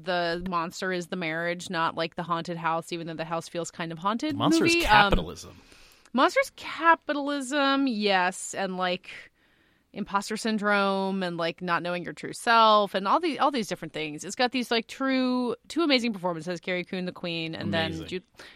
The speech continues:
Speaker 1: Jude Law, who, like, I, you know,
Speaker 2: Swarmiest.
Speaker 1: sta-, I mean, I love The Talented Mister Ripley. I have loved, like, slimy Jude Law for such a long time, and this is such a good use of, like, not just his, like, suaveness and, like, kind of, like, you know, g-,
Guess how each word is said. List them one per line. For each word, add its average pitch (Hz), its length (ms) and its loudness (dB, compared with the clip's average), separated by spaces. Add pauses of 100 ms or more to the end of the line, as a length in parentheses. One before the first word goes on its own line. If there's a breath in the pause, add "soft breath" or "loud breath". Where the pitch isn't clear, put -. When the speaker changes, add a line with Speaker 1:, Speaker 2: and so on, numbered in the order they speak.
Speaker 1:
Jude 370 180 4
Law, 339 200 8
who, 311 120 2
like, 247 300 2
I, 214 680 4
you 220 100 -4
know, 165 240 -4
Speaker 2:
Swarmiest. 120 960 2
Speaker 1:
sta-, - 120 -20 (680)
I 330 40 4
mean, 339 200 6
I 311 80 8
love 311 220 6
The 320 40 -6
Talented 285 260 2
Mister 277 200 -2
Ripley. 226 300 2
I 202 80 4
have 185 160 -2
loved, 180 360 0
like, 180 300 -2
slimy 180 380 -4
Jude 170 180 -6
Law 160 180 -4
for 175 120 -8
such 170 180 -8
a 170 80 -6
long 160 200 -6
time, 160 380 -8
and 170 160 -8
this 170 160 -10
is 202 80 -8
such - 240 -8
a 196 60 -4
good 170 200 -8
use 170 300 -6
of, 156 80 -12
like, 160 240 -10 (420 loud breath)
not 427 120 -2
just 392 200 -2
his, 330 160 0
like, 226 180 0
suaveness 180 840 -2
and, 170 200 -6
like, 151 220 -8
kind 175 260 -8
of, 160 120 -14
like, 160 380 -8 (840 soft breath)
you 208 60 0
know, 208 100 0 (160)
g-, 214 100 0